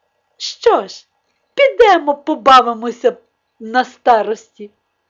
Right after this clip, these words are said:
Тільки навіщо тобі бабу? Зліпимо краще собі дитину з снігу, коли живої нема».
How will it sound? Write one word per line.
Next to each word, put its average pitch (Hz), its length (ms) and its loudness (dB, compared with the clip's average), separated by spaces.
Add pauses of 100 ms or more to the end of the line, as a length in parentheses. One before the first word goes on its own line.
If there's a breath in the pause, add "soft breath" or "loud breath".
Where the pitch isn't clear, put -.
(540)
Тільки 359 380 2
навіщо 392 540 -2
тобі 453 300 0 (160)
бабу? 453 520 2 (1040)
Зліпимо 359 680 -2
краще 359 560 -8
собі 339 380 -2
дитину 247 760 -2
з - 220 -20
снігу, 233 560 -12 (1080)
коли 254 340 -2
живої 233 600 0
нема». 220 500 -14